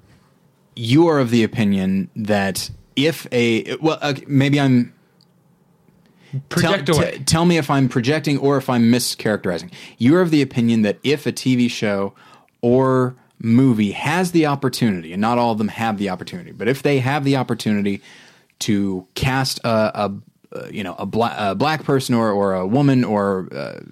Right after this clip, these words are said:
Speaker 1: let's say a gay character or something like that,
Speaker 2: Mm-hmm.
Speaker 1: um, that they should do that.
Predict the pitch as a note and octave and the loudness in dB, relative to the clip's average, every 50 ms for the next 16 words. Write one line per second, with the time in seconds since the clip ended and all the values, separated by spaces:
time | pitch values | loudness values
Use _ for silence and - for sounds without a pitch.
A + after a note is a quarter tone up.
0 | G1+ G1+ - - G#2 G2+ F#2+ A2 G#2 G2 F#2+ F#2+ G#2 A2+ A#2 A#2 A2 - A#2+ A2 | -20 -20 -18 -12 -10 -6 -4 -4 -2 -2 -2 -2 0 0 0 0 0 0 0 2
1 | A2 G#2+ - A2 G#2 G2+ A#2 A2+ A2 A2 A2 G#2+ G2 - G#2+ G2+ - - - C3+ | 2 2 2 0 0 0 0 0 0 2 0 0 0 -2 -2 -4 -4 -6 -8 -8
2 | A2 A#2 A2+ A2+ - - A#2+ A#2 A2+ A2 G#2+ G#2+ G#2 G2+ - - _ _ _ _ | -8 -8 -10 -10 -8 -4 -2 0 2 2 4 4 2 0 -2 -8 _ _ _ _
3 | _ _ _ _ _ - B2 A#2 A2+ G#2 A#2+ B2+ B2+ A#2 - - - - D3+ C#3+ | _ _ _ _ _ -2 -2 0 0 0 0 0 2 2 0 0 2 2 2 2
4 | C3+ A#2 A2 A#2 A2 F#2 D#2+ D2+ D2+ - - - - | 2 2 2 2 2 2 0 -6 -10 -14 -18 -20 -20